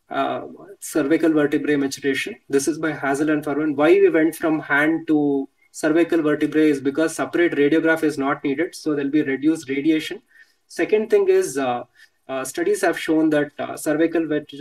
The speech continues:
uh, vertebrae maturation is more accurate than a hand wrist, and it correlates better for growth. So growth prediction, if you've got something, uh,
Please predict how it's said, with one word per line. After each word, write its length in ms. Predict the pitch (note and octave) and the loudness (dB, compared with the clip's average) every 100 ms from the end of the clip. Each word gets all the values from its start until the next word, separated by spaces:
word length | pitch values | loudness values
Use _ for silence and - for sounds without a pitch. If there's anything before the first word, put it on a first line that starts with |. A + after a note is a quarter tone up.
| D3 | -10
uh, 280 | C#3+ C3 B2 - | -8 -8 -10 -10
vertebrae 380 | C#3+ C#3 D3 D#3 | -8 -6 -4 -2
maturation 560 | D3 C#3 D3 C#3+ - D3 | -4 -4 -6 -4 -4 -4
is 140 | C3 | -4
more 240 | C3+ D#3 | -4 -2
accurate 460 | D#3 C#3 - C#3+ C#3 | -2 -4 -2 -4 -2
than 180 | C3 C3 | -6 -6
a 120 | C#3 | -6
hand 260 | B2+ B2 C3 | -6 -6 -6
wrist, 320 | B2+ - _ C#3 | -8 -10 _ -14
and 340 | B2+ C3 C#3 | -10 -6 -6
it 80 | C3 - | -6 -4
correlates 600 | D3+ D3+ D3+ D3+ D3+ - | -2 0 0 0 -2 -6
better 460 | B2 C#3 E3+ E3+ - _ _ _ _ | -4 -2 0 -2 -4 _ _ _ _
for 220 | - C3+ C3 | -8 -6 -4
growth. 400 | B2+ C3+ A#2+ - | -4 -4 -4 -6
So 160 | - | -6
growth 280 | C3+ D#3 D#3+ | 0 0 2
prediction, 400 | E3+ D#3+ D#3+ D#3 | 2 0 0 -2
if 120 | D3 | 0
you've 160 | D3 C3+ | -2 0
got 240 | C#3+ D3+ | 0 -2
something, 440 | - C#3 D3+ C#3+ | -4 -4 -4 -4
uh, 80 | C3+ | -4